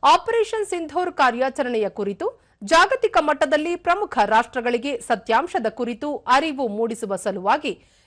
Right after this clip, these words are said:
ಏಳು ಸರ್ವಪಕ್ಷ ನಿಯೋಗಗಳು ಶೀಘ್ರದಲ್ಲೇ ವಿವಿಧ ರಾಷ್ಟ್ರಗಳಿಗೆ ಭೇಟಿ ನೀಡಲಿವೆ ಎಂದು ಕೇಂದ್ರ ಸಂಸದೀಯ ವ್ಯವಹಾರಗಳ ಖಾತೆ ಸಚಿವ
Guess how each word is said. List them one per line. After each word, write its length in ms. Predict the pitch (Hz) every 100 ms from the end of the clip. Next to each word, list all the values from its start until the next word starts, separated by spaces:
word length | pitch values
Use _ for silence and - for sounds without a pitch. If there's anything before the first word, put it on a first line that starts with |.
| -
ಏಳು 460 | 214 330 427 453 427
ಸರ್ವಪಕ್ಷ 640 | - 330 330 320 311 -
ನಿಯೋಗಗಳು 680 | 226 220 240 262 254 269 320
ಶೀಘ್ರದಲ್ಲೇ 840 | - 247 294 311 294 302 302 330
ವಿವಿಧ 460 | 294 226 370 403 269 196
ರಾಷ್ಟ್ರಗಳಿಗೆ 640 | 196 226 - 226 214 202
ಭೇಟಿ 360 | 180 190 214 302
ನೀಡಲಿವೆ 440 | 240 185 185 175
ಎಂದು 280 | 170 180 403 480 _ _ _
ಕೇಂದ್ರ 300 | 359 392 381 381
ಸಂಸದೀಯ 600 | 381 320 294 277 233 247 208
ವ್ಯವಹಾರಗಳ 580 | 202 190 180 202 190 190
ಖಾತೆ 380 | 185 208 185 175
ಸಚಿವ 340 | - 262 311